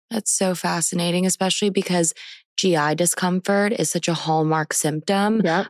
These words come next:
Speaker 1: of endometriosis.
Speaker 2: Mm-hmm.
Speaker 1: Even if you don't actually have lesions on or around your colon,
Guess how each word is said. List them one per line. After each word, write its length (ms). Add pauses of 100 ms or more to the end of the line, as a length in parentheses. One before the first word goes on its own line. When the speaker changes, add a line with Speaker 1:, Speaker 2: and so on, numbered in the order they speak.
Speaker 1:
of 120
endometriosis. 1000
Speaker 2:
Mm-hmm. 340
Speaker 1:
Even 300
if 200
you 120
don't 440
actually 380
have 340
lesions 760 (340)
on 300
or 180
around 300
your 100
colon, 560